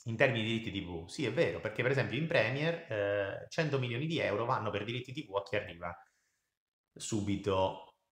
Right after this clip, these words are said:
eh, nella massima, eh,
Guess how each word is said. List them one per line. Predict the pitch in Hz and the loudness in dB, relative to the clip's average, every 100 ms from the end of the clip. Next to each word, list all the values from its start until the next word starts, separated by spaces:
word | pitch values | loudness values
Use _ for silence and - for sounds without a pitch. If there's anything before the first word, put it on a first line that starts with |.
| _ _ | _ _
eh, | 98 92 90 | -8 -6 -4
nella | 98 101 | 0 2
massima, | 104 104 104 95 90 90 - | 2 0 -2 -2 -2 -4 -8
eh, | - 90 85 82 82 80 80 82 85 87 | -10 -8 -6 -6 -8 -10 -12 -16 -16 -16